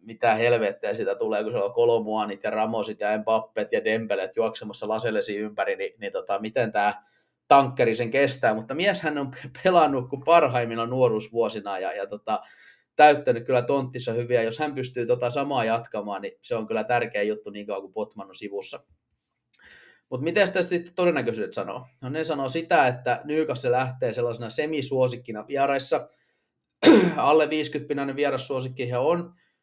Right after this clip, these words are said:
mutta kuitenkin suosikki. Ja tota, vedonlyönnillisesti niin en, en saa tähänkään nyt pelattavaa, että on, on hyvin samaa mieltä näistä matseista nyt markkinaan kanssa, että, että tota,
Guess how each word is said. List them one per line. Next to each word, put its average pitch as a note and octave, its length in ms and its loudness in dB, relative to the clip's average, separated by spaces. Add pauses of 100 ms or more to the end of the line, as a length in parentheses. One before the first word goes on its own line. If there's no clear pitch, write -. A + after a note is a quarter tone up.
(120)
mutta B2 240 -6
kuitenkin C3+ 340 -4
suosikki. C#3+ 680 -4 (100)
Ja A#2 160 -4
tota, A#2 500 -2 (120)
vedonlyönnillisesti D#3+ 840 0
niin C3+ 280 -6
en, C3 180 -10
en C3+ 160 -8
saa B2+ 140 -2
tähänkään B2 520 -2
nyt A2 140 -10
pelattavaa, G#2+ 580 -2
että G#2+ 220 -6
on, A#2 140 -6
on A#2+ 200 -8
hyvin D#3 240 -2
samaa A#2+ 260 -4
mieltä G2+ 240 -6
näistä G2 220 -12
matseista G#2+ 420 -8
nyt G2 140 -12
markkinaan G#2 460 -10
kanssa, G2 340 -10
että, - 240 -12 (160)
että G2 240 -12
tota, G2+ 360 -8